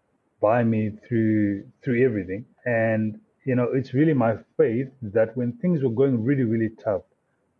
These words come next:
uh, if I didn't have that, uh, 'cause so how many people do you hear, "Oh, when, you know, things were tough, I started drinking, I started doing that,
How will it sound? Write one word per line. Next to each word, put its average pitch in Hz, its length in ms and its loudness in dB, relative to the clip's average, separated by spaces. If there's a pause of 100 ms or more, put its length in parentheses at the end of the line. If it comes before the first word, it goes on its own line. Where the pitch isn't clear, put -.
(140)
uh, 104 60 -2
if 120 240 0
I 151 100 2
didn't 135 340 0
have 98 300 0
that, 95 240 0 (720)
uh, 104 280 -4
'cause - 200 -4
so 143 120 2
how 113 140 4
many 151 200 4
people 123 340 -2
do 101 120 -2
you 110 140 2
hear, 101 300 2
"Oh, 107 380 4
when, 98 260 -2
you 107 120 -4
know, 95 100 -2 (100)
things 120 220 2
were 98 120 0
tough, - 380 -4
I 101 60 0
started 110 420 0
drinking, 104 460 -2
I 85 60 -10
started 104 360 -2
doing 98 260 -2
that, 92 180 0